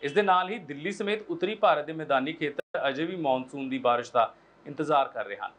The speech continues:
ਭਾਰਤ ਦੇ ਮੌਸਮ ਵਿਭਾਗ ਨੇ ਮੰਗਲਵਾਰ ਨੂੰ ਕਿਹਾ ਕਿ ਭਾਵੇਂ ਮੌਨਸੂਨ ਬਾੜਮੇਰ ਪੁੱਜ ਗਿਆ ਹੈ, ਪਰ ਪੱਛਮ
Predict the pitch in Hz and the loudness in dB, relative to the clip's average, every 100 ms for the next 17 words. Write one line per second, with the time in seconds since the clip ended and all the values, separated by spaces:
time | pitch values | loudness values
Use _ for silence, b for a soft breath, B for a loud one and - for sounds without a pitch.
0 | _ b - 135 127 131 156 139 135 165 | _ b 2 4 4 -2 -6 -6 -6 -8
1 | 160 160 135 123 156 143 135 131 131 131 | 0 4 4 4 -4 -4 0 2 2 0
2 | 127 135 156 170 180 151 131 131 123 123 | -4 0 0 0 0 0 0 -2 -4 -4
3 | - 165 160 123 123 131 143 151 - 151 | -10 -10 0 4 4 2 -4 -6 -4 -6
4 | 151 143 120 156 208 208 - 185 - - | -2 0 2 0 -2 -4 -2 -4 -2 -6
5 | 226 | -6